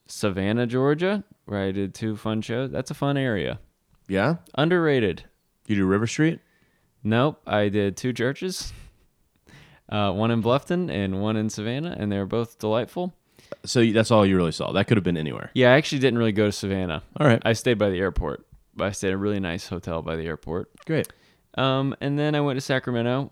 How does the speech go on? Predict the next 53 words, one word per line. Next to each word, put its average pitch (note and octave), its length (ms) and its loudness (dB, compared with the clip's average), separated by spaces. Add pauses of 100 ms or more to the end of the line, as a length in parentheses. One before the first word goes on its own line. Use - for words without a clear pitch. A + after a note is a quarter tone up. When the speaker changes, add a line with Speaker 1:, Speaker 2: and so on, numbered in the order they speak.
Speaker 1:
had A2+ 200 -4
a - 20 -2
nice A2+ 220 -4
time A2 220 -2
there, C3 280 -2
started C3 220 2
walking A2+ 300 4
around A2+ 260 0
downtown C3+ 400 -2
Sacramento, C#3 640 -2
and G#2 120 0
then G#2 140 -2
realized G2 420 -4
I D2+ 60 -6
probably E2+ 220 -6
shouldn't F#2 300 -6
be F2+ 100 -4
doing D#2 260 -6
that. B1+ 240 -6 (200)
<laughs> - 160 -20
Speaker 2:
Got D2+ 200 -6
it. G2 120 -2 (200)
Speaker 1:
I G2+ 100 -2
got G2 140 -2
offered F#2+ 440 -4 (180)
a - 40 -12
lot F#2+ 220 -2
of E2 40 -14
drugs G2 480 -2 (460)
under G2 220 -2
bridges. A2+ 380 -4
I - 40 -2
don't D#3 80 2
know C#3+ 80 4
why B2 120 4
I - 20 4
was G#2+ 100 2
walking A2 260 0
under G#2+ 180 0
the F#2 60 -6
bridge. G2+ 420 0
Speaker 2:
Mm. G#2 200 -4 (260)
Speaker 1:
There's, B2+ 180 0
like, B2+ 160 2
Old D3 520 4
Town D#3+ 420 2
Sacramento, E3+ 720 -2
which C#3+ 200 -8
is C#3+ 80 -8
supposed D#3 260 -6
to E3 60 -4
be E3 100 -2
cool. E3 400 -6